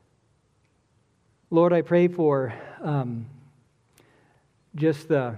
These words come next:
the growth of our flock, that we will be passionate about the word because we're passionate about you. And that the, the goal will not just be knowledge and understanding things rightly,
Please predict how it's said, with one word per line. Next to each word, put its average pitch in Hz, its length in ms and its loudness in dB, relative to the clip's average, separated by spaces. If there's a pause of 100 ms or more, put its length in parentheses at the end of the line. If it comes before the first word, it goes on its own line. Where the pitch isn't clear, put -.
the 147 100 0
growth 143 520 -2 (760)
of 147 200 -2
our 151 160 -2
flock, 151 400 -6 (1400)
that 143 220 -2
we 147 140 0
will 151 140 0
be 143 160 0
passionate 143 520 -4
about 143 240 -4
the 139 80 -6
word 151 340 0
because 147 240 -6
we're 131 100 -6
passionate 131 400 -6
about 135 300 -8
you. 113 260 -14 (1200)
And 160 180 -2
that 160 180 -2
the, 147 280 0 (440)
the 175 80 0
goal 208 280 4
will 175 140 2
not 160 200 0
just 147 240 -4
be 143 400 0 (280)
knowledge 151 720 0 (140)
and 143 120 -2
understanding 147 500 0
things 135 260 -6
rightly, 131 520 -6